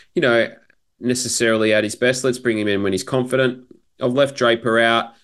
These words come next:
and by extension, Brian. I wanna see Draper peaking in the second half of the season. We've got Goldstein to give us depth. Let's use it. Build Draper's fitness base up and, and, um, and make sure he gets through the season and, and is running on top of the ground in, you know,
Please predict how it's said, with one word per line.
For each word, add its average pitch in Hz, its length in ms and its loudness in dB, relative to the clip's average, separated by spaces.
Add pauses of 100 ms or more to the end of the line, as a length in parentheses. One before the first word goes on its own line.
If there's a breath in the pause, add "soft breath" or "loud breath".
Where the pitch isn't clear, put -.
(220 soft breath)
and 117 160 0
by 113 180 2
extension, 107 640 -4
Brian. 117 580 2
I 117 80 0
wanna 127 140 0
see 110 340 -4 (200)
Draper 107 340 0
peaking 104 420 -4
in 101 80 -2
the 98 80 -2
second 101 340 -2
half 101 220 -2
of - 60 -16
the 104 80 -4
season. 98 560 -2 (400 loud breath)
We've 117 120 -2
got 123 220 0
Goldstein 110 480 0
to - 80 -12
give 95 160 -4
us 92 120 -4
depth. 104 360 -2
Let's 98 240 -2
use 98 220 -2
it. - 240 0
Build 110 180 0
Draper's 101 400 -2
fitness 92 300 -6
base 98 320 -2
up 95 240 -2
and, 95 280 -4 (160)
and, 92 420 -4
um, 92 420 -2
and 98 160 -4
make 98 180 -2
sure 95 220 -2
he 101 100 -4
gets 90 260 -4
through 98 180 -2
the 90 40 -4
season 95 560 -2
and, 92 300 -4
and 98 100 0
is 95 160 -4
running 98 240 -2
on 92 100 -2
top 95 220 -4
of 95 60 -4
the 95 80 -4
ground 98 400 -2
in, 95 280 -4
you 113 120 -6
know, 90 180 -2